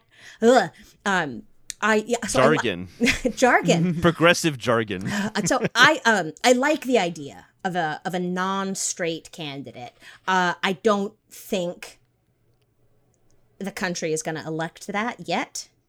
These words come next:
Speaker 1: I don't think, uh, I just don't think that's gonna happen.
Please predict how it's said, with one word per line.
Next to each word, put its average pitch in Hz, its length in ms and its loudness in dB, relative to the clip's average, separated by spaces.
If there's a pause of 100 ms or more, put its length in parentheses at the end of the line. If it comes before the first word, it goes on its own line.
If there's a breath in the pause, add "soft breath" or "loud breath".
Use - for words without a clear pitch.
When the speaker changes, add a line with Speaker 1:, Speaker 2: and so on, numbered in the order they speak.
(920)
Speaker 1:
I 170 100 -2
don't 175 180 -4
think, 170 520 -6 (160)
uh, 151 200 -8
I 175 100 -4
just 214 220 -2
don't 180 220 -4
think 160 340 -12
that's 160 440 -10
gonna 208 160 -6
happen. 254 400 -4